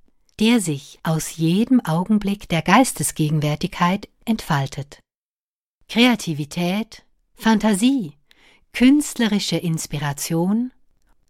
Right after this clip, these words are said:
Hoffnung, die Flügel verleiht.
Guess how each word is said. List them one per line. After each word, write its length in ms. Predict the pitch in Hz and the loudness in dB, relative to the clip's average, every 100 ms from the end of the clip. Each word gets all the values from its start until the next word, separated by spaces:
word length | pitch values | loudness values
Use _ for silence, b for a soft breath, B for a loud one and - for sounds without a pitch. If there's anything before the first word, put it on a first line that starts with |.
| _ _ | _ _
Hoffnung, 640 | - 160 - 214 214 233 - - | -6 -6 0 2 2 -2 -8 -2
die 100 | 240 | -2
Flügel 480 | - - 190 180 147 | 0 2 4 4 0
verleiht. 600 | - 147 143 135 - - | -4 -6 -4 -6 -10 -18